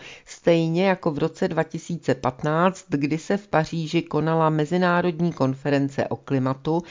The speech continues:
zazněly ve francouzské metropoli opět výzvy k zastavení údajného globálního oteplování naší planety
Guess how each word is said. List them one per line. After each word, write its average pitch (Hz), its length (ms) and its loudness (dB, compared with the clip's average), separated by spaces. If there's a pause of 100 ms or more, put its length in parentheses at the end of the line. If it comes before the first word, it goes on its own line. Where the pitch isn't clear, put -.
(320)
zazněly 170 600 4
ve 160 120 2
francouzské 156 840 0
metropoli 160 720 0
opět 208 440 0
výzvy 147 500 -2
k 139 100 -6
zastavení 185 840 0
údajného 151 800 2
globálního 147 760 2
oteplování 151 880 0
naší 131 360 -4
planety 143 640 0